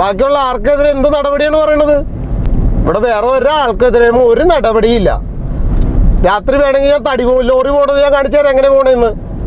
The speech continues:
കമ്പി വാഹ-, കമ്പി കയറ്റി ആ ഓവർലോഡ് കയറ്റി പോണത് എങ്ങനെയാണെന്ന് ഞാൻ കാണിച്ചു തരാം നിങ്ങൾക്ക്. അപ്പോഴൊന്നും നടപടി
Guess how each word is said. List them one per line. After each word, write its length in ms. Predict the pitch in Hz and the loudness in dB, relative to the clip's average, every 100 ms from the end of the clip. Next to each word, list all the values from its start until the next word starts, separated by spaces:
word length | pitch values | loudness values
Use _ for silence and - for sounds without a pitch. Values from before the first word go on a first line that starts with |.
| - - - - - - 156 | -2 0 0 2 2 2 2
കമ്പി 300 | 185 214 226 262 | 0 0 0 0
വാഹ-, 360 | 262 247 285 220 226 | 0 0 -2 -2 -4
കമ്പി 300 | 220 226 277 285 | -4 -2 -2 0
കയറ്റി 260 | 277 226 285 277 | -2 -2 -2 0
ആ 20 | 269 247 | 0 0
ഓവർലോഡ് 440 | 233 240 247 262 269 | 2 0 0 0 0
കയറ്റി 280 | 277 202 277 285 - - - - - - - - - - | 0 -2 -4 -4 -8 -6 -6 -6 -4 -2 0 2 2 2
പോണത് 320 | 262 262 277 | 2 2 2
എങ്ങനെയാണെന്ന് 380 | 269 277 285 277 | 2 2 2 2
ഞാൻ 80 | 285 285 | 2 0
കാണിച്ചു 220 | 269 285 | 0 2
തരാം 180 | 302 285 | 2 2
നിങ്ങൾക്ക്. 340 | 285 262 233 226 - - - - - - - - | 0 0 0 -2 -2 -4 -2 0 0 0 0 0
അപ്പോഴൊന്നും 420 | - 262 277 294 294 | 0 -2 -2 0 0
നടപടി 280 | 285 277 | 0 0